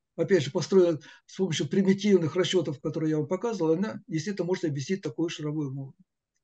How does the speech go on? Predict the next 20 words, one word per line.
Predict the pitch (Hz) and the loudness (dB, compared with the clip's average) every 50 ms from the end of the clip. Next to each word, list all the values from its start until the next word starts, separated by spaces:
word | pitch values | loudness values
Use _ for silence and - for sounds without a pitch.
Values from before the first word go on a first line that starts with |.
| _ _ _ _ _ _ _ _ _ _ _ _ _ _ _ _ _ _ _ _ - | _ _ _ _ _ _ _ _ _ _ _ _ _ _ _ _ _ _ _ _ 2
Ну | 226 262 254 | 4 4 6
и | |
дальше, | 196 220 226 214 - 190 | 6 4 4 4 2 0
э, | 160 - - 190 196 - - - | 0 4 4 2 2 2 -2 -2
конечно, | - 190 208 226 196 - 185 170 | 0 2 2 2 2 2 2 2
она | 180 175 | 2 2
будет, | 156 160 160 151 165 | 2 2 0 0 -2
э, | 185 180 175 170 170 180 | -4 -6 -6 -6 -6 0
гораздо, | 160 160 175 175 160 131 147 151 | 2 4 4 4 4 2 0 -4
э, | 147 - _ 190 170 165 156 147 | -4 -6 _ -14 -12 -12 -12 -6
тяжелее. | - 170 143 - 165 151 160 202 226 226 220 208 196 - _ _ _ _ _ _ _ _ | -4 -2 0 0 0 2 2 2 2 2 0 -2 -4 -6 _ _ _ _ _ _ _ _
И | - 175 185 | -2 0 0
вопрос | 170 165 185 185 233 220 196 | 2 2 0 0 -2 -4 -2
такой, | - 190 - 190 185 | -2 0 2 2 2
что | - - 185 | 2 2 2
может | 175 208 190 - 185 | 2 2 0 2 0
ли | |
она | 175 170 165 165 151 | 0 0 0 -2 -2
плавать, | - 180 175 175 156 147 147 135 - - - | 0 2 2 4 2 2 -2 -6 -10 -16 -18
э, | 233 | -16